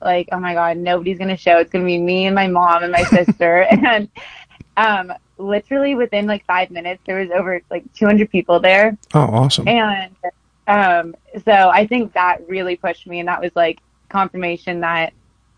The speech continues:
Speaker 1: this could be something, uh, I could get a lot of people involved with, and it could be a nice creative community for others as well.
Speaker 2: That's so awesome. I, uh, I, I, I'm in super awe of people who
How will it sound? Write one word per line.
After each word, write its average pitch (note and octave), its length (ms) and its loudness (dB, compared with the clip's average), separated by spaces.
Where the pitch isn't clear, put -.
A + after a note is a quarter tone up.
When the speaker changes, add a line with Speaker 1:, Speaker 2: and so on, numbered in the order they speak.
Speaker 1:
this G#3+ 220 0
could G3+ 220 -2
be G#3 160 0
something, F3+ 720 -4
uh, F#3+ 280 0
I G3 80 0
could G#3 160 -2
get F#3+ 100 0
a F#3 80 0
lot F3+ 160 2
of F3+ 80 -10
people F3+ 240 -4
involved F3 400 -2
with, F3 140 -6
and F3+ 100 -6
it - 160 -12
could G#3 160 -4
be G3+ 160 0
a G#3 80 2
nice F3+ 380 -4
creative D4+ 320 2
community G#3+ 540 0
for G#3+ 180 2
others F#3 520 0
as F3 180 -6
well. D#3+ 240 -2
Speaker 2:
That's B2+ 160 2
so C#3+ 180 4
awesome. A2+ 440 0
I, B2 260 6
uh, A#2 320 4
I, A2 180 -4
I, C3 280 2
I'm A#2+ 300 2
in A2+ 80 2
super E3+ 380 2
awe A2+ 320 4
of B2 140 0
people G#2+ 340 4
who G#2+ 540 4